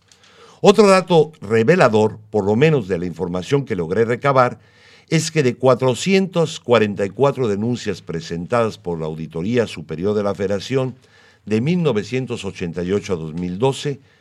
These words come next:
solo siete fueron consignadas, lo que representa apenas el uno punto cinco por ciento.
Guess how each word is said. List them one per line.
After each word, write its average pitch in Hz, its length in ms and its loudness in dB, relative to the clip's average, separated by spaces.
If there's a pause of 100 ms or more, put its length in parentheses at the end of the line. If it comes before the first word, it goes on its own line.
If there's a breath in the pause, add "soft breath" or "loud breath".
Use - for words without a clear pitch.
(220 soft breath)
solo 135 420 0
siete 190 580 -2 (340 soft breath)
fueron 127 320 2
consignadas, 92 840 -4 (340)
lo 98 160 -4
que 95 120 -4
representa 95 600 -6
apenas 110 540 -4 (260)
el 92 160 -6
uno 120 280 -2
punto 104 520 -6
cinco 92 500 -10
por 78 260 -12
ciento. - 500 -20